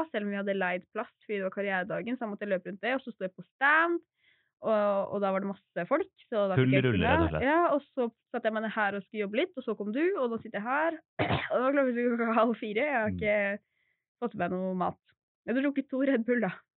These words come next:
Speaker 2: Du, ja, der må du bli bedre.
Speaker 1: <laughs> Ja, men jeg er egentlig veldig flink på det med regelmessige måltider og sånn.
Speaker 2: Mm.
Speaker 1: Men når dagene går så i ett, og på en måte eh, det skjer så mye, så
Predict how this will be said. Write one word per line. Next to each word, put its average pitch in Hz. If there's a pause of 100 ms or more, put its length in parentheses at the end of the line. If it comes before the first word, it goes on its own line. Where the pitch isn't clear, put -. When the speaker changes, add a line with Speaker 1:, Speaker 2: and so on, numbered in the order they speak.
Speaker 2:
Du, 101 (720)
ja, - (340)
der 123
må 139
du 113 (240)
bli 170
bedre. 82 (140)
Speaker 1:
<laughs> -
Ja, 277
men 302
jeg 294
er 262
egentlig 330
veldig 294
flink 220
på 254
det 233
med 240
regelmessige 185
måltider 175
og 180
sånn. 302
Speaker 2:
Mm. 104
Speaker 1:
Men 254 (100)
når 247
dagene 196
går 180
så -
i -
ett, - (220)
og 214
på 233
en 214
måte 196 (480)
eh, 196
det 202
skjer 185
så 214
mye, 220 (160)
så 226